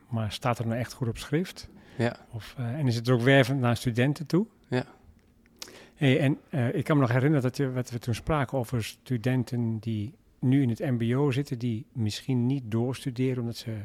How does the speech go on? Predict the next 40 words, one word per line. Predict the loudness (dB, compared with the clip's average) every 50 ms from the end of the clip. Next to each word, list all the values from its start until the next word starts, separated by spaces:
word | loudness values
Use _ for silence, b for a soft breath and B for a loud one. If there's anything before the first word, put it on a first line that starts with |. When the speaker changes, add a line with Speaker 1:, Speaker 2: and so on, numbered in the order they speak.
| -12 -16 -12 -10
Speaker 1:
een | -10 -10
vierjarige | -10 -10 -6 -2 -2 -2 -2 -2 -4 -6 -6 -8 -8
opleiding | -4 -4 -2 -2 -2 0 0
niet | 2 2
meer | 2 0 0
zien | -2 -2 -2
zitten. | -2 -2 -4 -2 -4 -6 -6 -8 _ _ _ _ _ -4
Speaker 2:
Ja. | -4 -4 -4 -6 -16 _ _ -12
Speaker 1:
Maar | -6 -4 -4 -2
die | -2 -4
geef | -6 -4 -4 -4 -2 -2
je | -2 0
nu | 2 2
wel | 2 2 2
een | 0 -2
kans | -2 0 0 2 0 0 -4 -6 -12 -14 -16 b b b b b b b b b b b b
om | _ -2 0 2 2 0 0 -2 -6 -10 _ _ _ _ _ _ _
nog, | -4 -4 -4 -2 -4
ja, | -2 -2
een | -2 -4
tweejarige | -4 -2 0 0 2 0 0 -2 -4 -6 -8 -12 -6
opleiding | -6 -4 -2 -2 -2 0 -2 -2 -4
te | -2 0
doen | 2 4 4 2 0 -4
op, | -10 -10 -8 -8
eh, | -6 -6 -8 -8 -4
op | -2
Speaker 2:
Ja. | 0 0
Speaker 1:
H | 0 0 0
B | -2
O-niveau. | -2 -2 -4 -6 -6 -8 -10 -10 -12 -16 _ _ _ _ _
Speaker 2:
Ja, | 4 6 6
er | 6
zijn | 4 2 4
heel | 4 4 4
veel | 4 2 0
studenten | 0 -2 0 2 2 2 2 0 0
die | 0 2 2
na | 4 4
het | 4 4